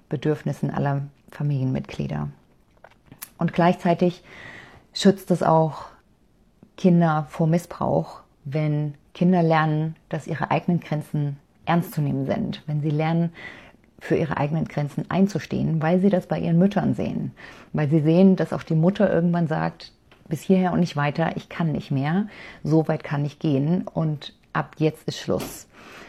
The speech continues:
Wenn ein Kind das lernt und von den Eltern sieht, ist es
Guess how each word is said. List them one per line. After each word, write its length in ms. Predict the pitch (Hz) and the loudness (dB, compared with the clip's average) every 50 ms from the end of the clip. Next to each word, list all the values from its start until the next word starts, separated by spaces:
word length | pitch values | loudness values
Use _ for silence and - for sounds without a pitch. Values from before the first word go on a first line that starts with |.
| - - - - - _ _ _ | -20 -20 -20 -20 -20 _ _ _
Wenn 600 | - 147 160 160 160 160 160 156 160 156 160 - - | -6 -2 0 2 2 2 2 2 0 -2 -4 -4 -2
ein 140 | 165 160 143 | -2 0 4
Kind 240 | - 190 202 202 | 6 8 8 8
das 160 | 208 202 208 175 | 6 4 2 2
lernt 560 | 165 156 160 180 196 214 208 - - - - _ _ - | 0 2 4 4 4 4 2 -2 -14 -18 -20 _ _ -6
und 160 | 156 156 143 | -4 -4 -4
von 360 | - - - - 160 160 - - | -6 -6 -4 -2 0 0 -2 -2
den 240 | - - 170 165 - | 0 2 2 2 2
Eltern 420 | - 151 165 175 - 196 180 160 | 2 2 2 4 6 6 6 6
sieht, 420 | 135 160 170 196 226 226 - - - - _ _ _ _ _ _ _ - | 6 6 6 6 6 4 0 -4 -20 -20 _ _ _ _ _ _ _ -2
ist 180 | 160 170 170 - | -2 -2 -2 -2
es 160 | 165 143 | -6 -6